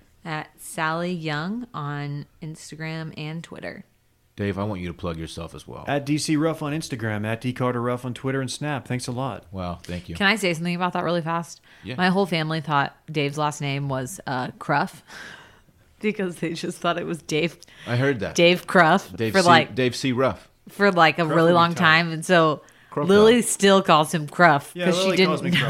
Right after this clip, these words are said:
Speaker 3: Cruff.
Speaker 2: Uh, wh-, Lily calls me something weird too. What did she call me? I forgot.
Speaker 1: I don't know.
Speaker 2: Yeah, I for-, I forgot.
Speaker 1: Probably just like, "Hey, dude." She doesn't know your name.
Speaker 2: That was a bad story. She knows my name.
Speaker 1: I'm just kidding. Shouts to Lily.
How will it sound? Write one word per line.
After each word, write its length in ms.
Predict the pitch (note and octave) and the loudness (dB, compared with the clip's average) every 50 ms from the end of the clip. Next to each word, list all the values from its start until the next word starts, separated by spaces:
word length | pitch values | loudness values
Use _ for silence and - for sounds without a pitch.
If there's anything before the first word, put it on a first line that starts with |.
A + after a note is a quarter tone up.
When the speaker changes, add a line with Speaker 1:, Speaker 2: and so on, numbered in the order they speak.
| F3+ D#3 - | 2 2 2
Speaker 3:
Cruff. 140 | - F3 - - _ _ _ _ _ _ _ _ _ _ _ _ _ - | -2 -6 -6 -6 _ _ _ _ _ _ _ _ _ _ _ _ _ -10
Speaker 2:
Uh, 240 | G#2+ A2+ A2 G#2+ G#2 | -6 -4 -4 -4 -6
wh-, 300 | C#2+ B1 E2+ A2 - - | -6 -10 -14 -16 -14 -10
Lily 220 | A#2+ C3+ E3+ A3+ | -8 -6 -6 -6
calls 260 | G#3+ - D#3 C#3 G2+ A#2 | -6 -4 -4 -4 -4 -2
me 120 | A#2+ A2+ | -4 -4
something 340 | - - F#2+ E2+ E2+ E2+ F2 | -4 -4 -6 -6 -6 -8 -8
weird 240 | F2 F2 E2+ D#2+ - | -8 -8 -8 -8 -10
too. 300 | - F#2 E2 D2+ D2 - _ _ | -10 -10 -10 -10 -12 -16 _ _
What 120 | - G2+ | -14 -14
did 80 | A#2 - | -14 -14
she 120 | - C3 | -14 -16
call 160 | - - C3+ | -12 -10 -10
me? 140 | C3 B2 A2+ | -8 -8 -8
I 40 | G#2 | -10
forgot. 420 | F#2+ F#2 E2+ F2 E2+ D#2+ - - _ _ _ - | -10 -10 -10 -10 -8 -10 -10 -14 _ _ _ -12
Speaker 1:
I 60 | D#3+ | -10
don't 260 | D#3+ D#3+ D#3+ D3 C#3+ | -8 -8 -8 -8 -8
know. 240 | C#3 C#3 D3 D3+ C#3+ C#3 _ _ _ _ _ _ _ _ _ _ _ _ _ _ _ _ _ - | -8 -8 -10 -10 -12 -16 _ _ _ _ _ _ _ _ _ _ _ _ _ _ _ _ _ -14
Speaker 2:
Yeah, 160 | G2 F2+ F2 | -12 -10 -10
I 20 | E2+ | -10
for-, 140 | - F2 E2 | -10 -10 -10
I 60 | E2 | -10
forgot. 440 | D#2+ D#2+ D#2 E2 D#2 D2+ C2+ - _ _ _ _ _ _ _ _ _ _ _ _ _ _ _ | -10 -12 -12 -12 -12 -12 -14 -16 _ _ _ _ _ _ _ _ _ _ _ _ _ _ _
Speaker 1:
Probably 260 | E3+ D#3 D#3 E3 D#3+ | -14 -12 -10 -10 -10
just 220 | C#3 C3+ C3 - | -10 -10 -10 -10
like, 180 | C#3+ C3+ - - | -10 -12 -12 -12
"Hey, 200 | C#3 D3+ D3 D3 | -10 -8 -8 -6
dude." 340 | C#3+ D3+ D#3 D#3+ D#3+ D#3 - | -6 -6 -8 -8 -8 -12 -14
She 120 | - D3 | -10 -8
doesn't 200 | C#3+ C#3 C#3 C#3+ | -8 -6 -6 -6
know 80 | C3+ C3+ | -8 -8
your 160 | C3+ C#3 C#3 | -8 -10 -10
name. 220 | C3+ C3 C3+ D3 | -10 -10 -8 -8
Speaker 2:
That 60 | E3 - | -8 -8
was 100 | E3+ E3 | -10 -10
a 40 | - | -12
bad 220 | D#3 E3+ - - | -12 -10 -12 -12
story. 400 | - - - D#2+ - - D2+ E2+ - _ _ | -14 -14 -14 -14 -12 -12 -14 -16 -18 _ _
She 140 | - - B3 | -20 -16 -10
knows 180 | D4 D#4+ - A#2 | -8 -8 -6 -4
my 100 | A2 G2+ | -4 -6
name. 360 | F#2 F2 F2+ F#2 F2+ F#2+ A2 | -4 -6 -6 -6 -4 -4 -4
Speaker 1:
I'm 100 | C3+ D3+ | -4 -4
just 220 | D#3 D#3 - - | -6 -10 -12 -8
kidding. 340 | - D#3+ C#3+ C3+ C#3 C#3+ C#3+ _ _ _ _ _ _ _ - - - - - - - - - _ _ _ _ - | -6 -6 -6 -6 -6 -10 -12 _ _ _ _ _ _ _ -20 -20 -20 -20 -20 -20 -20 -20 -20 _ _ _ _ -14
Shouts 300 | - - D#3+ D3+ D3 - | -6 -2 -2 -2 -2 -4
to 80 | - D3 | -8 -6
Lily. 280 | C#3 C3 B2 B2 A#2+ | -6 -6 -6 -8 -12